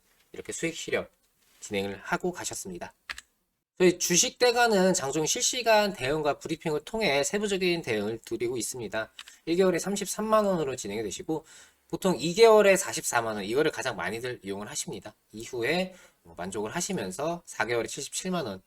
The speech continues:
이걸로 지속적인 연장을 이어가고 계신 상황이시고요. 저희 주식대가와 함께 주식 투자 좀 편하고 쉽게 좀 도움을 받으시면서 이용을 하고 싶으신 분은 해당 연락처로 성함만 문자로 남겨주세요. 저희가 연락드려 브이아이피 상담 관련해서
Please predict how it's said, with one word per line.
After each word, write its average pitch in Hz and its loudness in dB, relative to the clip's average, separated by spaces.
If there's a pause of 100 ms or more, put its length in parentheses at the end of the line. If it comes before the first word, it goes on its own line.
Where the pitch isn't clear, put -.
이걸로 110 -4
지속적인 120 -8
연장을 101 -6
이어가고 95 -8
계신 95 -10
상황이시고요. 139 -6 (220)
저희 180 6
주식대가와 208 4
함께 139 2
주식 127 -10
투자 139 -2
좀 - -12
편하고 202 2
쉽게 113 -2
좀 110 -16 (180)
도움을 127 -6
받으시면서 113 -2
이용을 110 -4
하고 131 -8
싶으신 - -8
분은 123 -8 (320)
해당 202 4
연락처로 120 2
성함만 175 2
문자로 95 -8
남겨주세요. 92 -4 (380)
저희가 101 -2
연락드려 123 0
브이아이피 107 -4
상담 147 -8
관련해서 107 -8